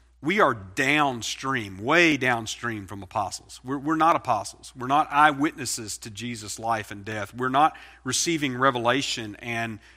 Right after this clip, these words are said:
you know, communicating that to the next generation. And we're not calling that generation of Israel to whom the Messiah came to repentance. That generation is long since gone.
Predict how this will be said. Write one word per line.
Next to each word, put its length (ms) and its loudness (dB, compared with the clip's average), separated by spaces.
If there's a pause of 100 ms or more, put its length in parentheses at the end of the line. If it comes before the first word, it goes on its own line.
(120)
you 100 -8
know, 120 -6
communicating 800 -4
that 260 -4
to 80 -16
the 80 -8
next 280 -8
generation. 760 -6 (260)
And 240 -2
we're 140 4
not 340 2
calling 520 2
that 260 6
generation 520 -4
of 60 -10
Israel 340 -2
to 100 -12
whom 180 -6
the 80 -8
Messiah 380 2
came 260 -6
to 120 -8
repentance. 360 -8
That 140 -10
generation 480 -8
is 100 -12
long 460 -4
since 320 -8
gone. 460 -10